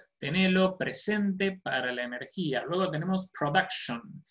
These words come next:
producción. ¿Cómo estamos en cuanto a nuestra producción, en cuanto a nuestra productividad? Lo que generamos a través de nuestro trabajo,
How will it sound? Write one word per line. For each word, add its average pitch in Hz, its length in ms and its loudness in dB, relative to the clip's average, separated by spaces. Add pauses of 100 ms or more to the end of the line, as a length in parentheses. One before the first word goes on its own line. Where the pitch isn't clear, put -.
(260)
producción. 190 800 6
¿Cómo 233 200 2
estamos 143 460 2
en 131 100 -8
cuanto 131 460 -8
a 127 260 2 (280)
nuestra 131 320 0
producción, 127 520 -2
en 127 80 -10
cuanto 131 220 -8
a 127 40 -6
nuestra 131 300 -2
productividad? 143 840 2
Lo 139 380 0
que 135 120 -4
generamos 180 640 0
a 143 80 -2
través 151 240 0
de 165 80 -4
nuestro 151 280 -6
trabajo, 185 640 4